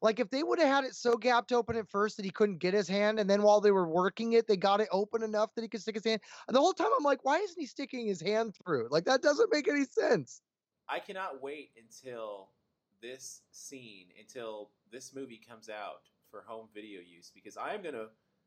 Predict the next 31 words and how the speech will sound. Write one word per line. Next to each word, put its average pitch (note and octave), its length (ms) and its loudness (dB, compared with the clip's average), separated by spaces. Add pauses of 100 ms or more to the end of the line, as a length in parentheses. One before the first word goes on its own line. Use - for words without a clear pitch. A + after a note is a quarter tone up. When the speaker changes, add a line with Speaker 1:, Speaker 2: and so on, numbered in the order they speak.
(520)
Speaker 2:
fast E3 420 -6
forward D3 360 -8
and A#2+ 80 -16
rewind C3+ 640 -16
and G#2+ 160 -20
slow-mo A#2 840 -12 (240)
that A2 220 -10
Darth B2+ 300 -8
Vader B2 320 -14
scene G2 480 -20
a G#2 80 -16 (180)
thousand C3+ 540 -8
times. B2 340 -16
I A#2 60 -16
mean, A2 140 -20 (480)
every G#3 300 -4
time F#3 300 -8
I've C3 180 -8
watched C#3 360 -6
it, A2+ 80 -12
I A2 100 -10
wa-, A#2+ 240 -10 (100)
I A2 120 -12
see D3 260 -18
something A#2 360 -16 (100)
different. A#2 400 -16 (200)
Grabbing F3 880 0
laser F3 520 -2
bolts E3+ 540 2
and C3+ 160 -8
actually E3 760 -4